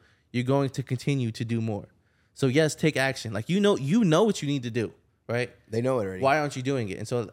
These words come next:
Speaker 1: I understand how, how you feel when you said, "Take action, fuck that. Nah, don't paint the picture."
Speaker 2: <laughs>
Speaker 1: Let me paint the
Speaker 2: They
Speaker 1: picture.
Speaker 2: don't, they have the picture.
Speaker 1: I
Speaker 2: The
Speaker 1: know.
Speaker 2: picture is there.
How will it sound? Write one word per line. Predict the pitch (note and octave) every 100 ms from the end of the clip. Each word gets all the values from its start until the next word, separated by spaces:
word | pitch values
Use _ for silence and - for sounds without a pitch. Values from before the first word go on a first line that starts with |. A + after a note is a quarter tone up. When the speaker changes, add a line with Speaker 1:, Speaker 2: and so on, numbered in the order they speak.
| _
Speaker 1:
I | C3 E3
understand | D#3+ C#3 D3+ D#3+
how, | D3+ C#3 A2
how | C3+ D3
you | C3
feel | - G3 G#3 D3+
when | B2+
you |
said, | A2+ C3 B2
"Take | D3 C3
action, | B2+ - A2+
fuck | C#3+ C3+
that. | A#2 G#2
Nah, | B2 A2+
don't | A#2+ -
paint | B2+
the | A#2+
picture." | - F3 A2+ C3+ - -
Speaker 2:
<laughs> | -
Speaker 1:
Let | E3
me | F#3
paint | F#3+ D#3+
the |
Speaker 2:
They | E3+
Speaker 1:
picture. | F#3
Speaker 2:
don't, | G#3
they | G#3+
have | F3+ A#3
the | D#3+
picture. | C#3+ - F#2+ F#2+ _ _
Speaker 1:
I | D#3+
Speaker 2:
The | G#3+
Speaker 1:
know. | A#3+
Speaker 2:
picture | A#3 A3+ B3
is | E3+
there. | C#3+ F3 G2 F#2+